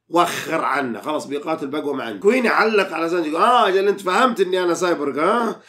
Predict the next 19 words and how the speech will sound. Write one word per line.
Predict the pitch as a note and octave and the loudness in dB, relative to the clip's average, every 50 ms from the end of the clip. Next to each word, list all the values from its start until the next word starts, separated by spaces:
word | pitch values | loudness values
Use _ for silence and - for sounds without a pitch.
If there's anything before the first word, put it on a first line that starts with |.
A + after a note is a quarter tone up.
| - _ - | -20 _ 0
ما | F#3 A3+ B3+ B3+ | 2 4 4 4
راح | A#3 G#3+ G#3+ | 2 0 -2
يفيدك | G#3+ A#3 A3 - F3+ D#3 D3+ | -2 -2 -2 0 -2 0 0
ذا | F3 F#3 | 0 -2
الشيء | F3 C#3 D#3 D#3+ | -2 -2 -2 -4
انك | D3 D3+ C#3+ | -4 -4 -6
فهمت، | - D#3 D3+ C#3+ B2+ B2+ | -4 -4 -4 -4 -4 -4
يعني | B2 B2 C3 | -6 -6 -4
بذبحك، | C3 D#3+ E3 F#3 - - D#3+ B2 | -4 0 0 0 -2 -2 -12 -12
بذبحك". | A#2+ C#3+ D3 D3+ D3+ C3 - D3+ D#3+ D#3+ - | -10 -10 -8 -8 -8 -8 -8 -8 -8 -8 -4
سانجي | - A3+ B3+ C4+ B3 A#3 | 0 2 2 2 2 0
التفت | G#3+ F3 B3 A#3 F#3 | -4 -4 -2 -2 0
على | G3+ G3 F#3+ | 0 -2 0
تشوبر | - A3+ G3 G3 F#3+ | -2 -4 -2 -2 0
قال: | E3+ F#3+ F#3 | 0 2 2
ها | F#3 A3 A#3+ A#3 | 4 4 4 2
تشوبر، | A#3 A#3+ G#3+ F3 E3+ E3 C#3+ | 2 -2 -6 -2 -2 -4 -2
الامور | - E3+ E3+ F#3+ G3+ G#3 G3 | -2 -2 -2 0 2 2 2
عندك | G3 G#3 G3 G3 | 0 0 0 -2